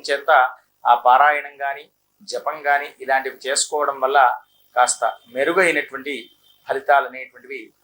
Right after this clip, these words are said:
పొందే అవకాశం ఉంటూ ఉంటుంది. స్వస్తి ప్రజాభ్య పరిపాలయంతాం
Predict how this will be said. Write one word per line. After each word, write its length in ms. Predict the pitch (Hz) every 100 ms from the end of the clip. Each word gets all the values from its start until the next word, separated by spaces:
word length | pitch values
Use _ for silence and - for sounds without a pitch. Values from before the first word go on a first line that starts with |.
| _ -
పొందే 240 | 117 120
అవకాశం 480 | 113 117 123 120 113 110
ఉంటూ 140 | 113 110
ఉంటుంది. 260 | - _ _ _ _ _ _ - -
స్వస్తి 300 | 147 - 156
ప్రజాభ్య 760 | - 139 139 156 156 - 156 147 -
పరిపాలయంతాం 920 | 135 139 151 151 151 151 - 151